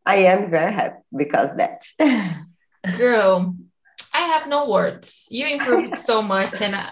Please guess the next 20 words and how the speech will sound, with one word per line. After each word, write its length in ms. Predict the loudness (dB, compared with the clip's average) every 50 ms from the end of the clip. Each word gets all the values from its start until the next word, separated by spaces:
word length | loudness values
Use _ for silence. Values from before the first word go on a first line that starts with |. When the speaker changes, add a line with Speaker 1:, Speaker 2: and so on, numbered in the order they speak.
| -14 _ -6
Speaker 2:
it's 220 | -6 -6 -4 -4
Speaker 1:
Yeah. 80 | 0 2
Speaker 2:
definitely 800 | 2 2 2 2 -2 -4 -6 -4 -2 0 0 0 0 -2 -8 _ _ _ _ _ _ _ _ _ -20 -20 -20 -20 _ -12 -4 0
part 240 | 2 2 2 2
of 240 | 2 0 -2 -4 -4
your 420 | -6 -4 -2 0 0 0 -2 -6 -12 _ _ _ _ _ _ 2
process 540 | 4 4 4 4 2 0 -2 -2 -2 -2 -2
on, 240 | -2 -2 -2 -2 -4
of 380 | -4 -4 -4 -4 -4 -4 -4
your 320 | -4 -4 -4 -4 -4 -8 -14 _ _ _ -6
dedication. 1300 | -6 -4 -4 -4 -6 -4 0 2 2 2 2 -2 -4 -6 -6 -6 -6 -6 -6 -6 -6 -8 -10 -14 -14 -8
That's 720 | -6 -4 -4 -4 -6 -8 -14 -16 -16 -16 -16 -18 -20 -20 _ -4 -2
definitely 640 | 0 0 0 -2 -6 -12 -12 -12 -10 -10 -10 -8
something 340 | -10 -10 -10 -8 -8 -6 -6
I'm 100 | -6 -6
really 220 | -6 -6 -6 -6
proud 340 | -6 -6 -4 -4 -2 -2 -2
of 180 | -2 -4 -4 -6
you 200 | -6 -6 -6 -6
too. 380 | -8 -10 -8 -8 -10 -10 -12